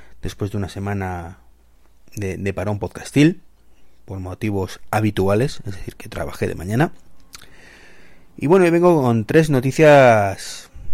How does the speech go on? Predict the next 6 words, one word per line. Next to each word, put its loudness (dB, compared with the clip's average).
interesantes, -2
interesantes. -14
La 2
primera, 6
Apple 2
HomePod. -6